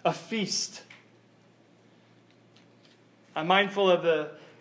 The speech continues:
gospel account where Mary breaks her ointment, her life savings over Jesus, and doesn't think twice. And do you remember the disciples grumbled? They were like, just like the Pharisees in our text this morning,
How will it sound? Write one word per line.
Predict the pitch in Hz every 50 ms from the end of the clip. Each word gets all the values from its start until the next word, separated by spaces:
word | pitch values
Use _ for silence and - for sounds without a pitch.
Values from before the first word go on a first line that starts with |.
| - _
gospel | - 175 180 180 180 - 185 185 180 170
account | 180 - 180 185 185 185 190 170 170
where | 156 147 143
Mary | 143 156 165 180 208 220 208 175 151
breaks | 143 - 165 175 180 185 180 -
her | - 165 170 - -
ointment, | 180 185 214 240 202 175 151 120
her | 123 156 160
life | 151 151 170 180 196 214 214 -
savings | - - - - 208 202 220 208 190 185 160 151 139
over | 156 160 151 156 151
Jesus, | 143 143 170 180 180 156 143 -
and | 151 147
doesn't | 160 156 143 143 135
think | 143 127 -
twice. | - 110 - - - - - - - - _ _ _ _ _ _ _ _ _ _ _ _ _ _ _ _ _ _ _ _ _ _ _ _ _ _ _ - _ _ _
And | 165 165
do | 180
you | 185
remember | 185 196 208 208 214 202
the | 196
disciples | 185 - - - 196 202 190 185 165 -
grumbled? | - 175 175 185 190 175 160 139 127
They | 147 151
were | 151 151
like, | 160 160 156 -
just | - 202 -
like | 220 202 196
the | 180
Pharisees | - - 196 196 196 196 - 190 -
in | 160 160
our | 160 156
text | 156 - 180 180 - -
this | 156 -
morning, | 185 180 190 185 170